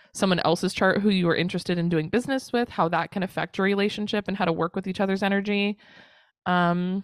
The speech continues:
I don't know. What else did we talk about on there? And then also, yeah, she's available on iTunes, Spotify, all of the platforms. We'll put a link in the bio. It's coming out either this week or next week. I'm not sure which,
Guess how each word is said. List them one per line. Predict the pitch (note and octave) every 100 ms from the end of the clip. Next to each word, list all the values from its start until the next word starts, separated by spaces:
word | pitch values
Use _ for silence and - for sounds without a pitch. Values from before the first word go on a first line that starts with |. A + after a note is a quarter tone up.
| -
I | C#4
don't | D4
know. | B3+
What | B3
else | A3 E3 F#3
did | -
we | F3
talk | F3 F3
about | F3+ E3
on | E3
there? | E3+ G2+ F#3+ - _ _ _ -
And | F#3
then | F#3+
also, | F#3 F#3+ F#3 F3+ F#3 - _ _ _
yeah, | F3+ D#3
she's | - G3 F#3+
available | E3+ E3+ E3 D#3
on | C3 B2 -
iTunes, | G3+ G3+ G3 F#3 F#3 F#3 - _ _
Spotify, | - F3+ E3+ F3 E3 D#3+ D#3+
all | D#3 D#3+ D#3+
of | E3 F#3+
the | - C#3+ F#3 F#3
platforms. | - E3 - - D2+ F#3 F3+
We'll | F3+
put | G#3
a |
link | F#3+ F3 F#3+
in | G3+
the | F#3
bio. | D#3 E3 G#3
It's | G3+
coming | - G3 F#3
out | -
either | G3+ B3+
this | C4 C4 -
week | D#4 C4
or |
next | G#3+ F#3 - -
week. | - F3
I'm |
not | F#3 G#3
sure | G#3
which, | G3 - - - -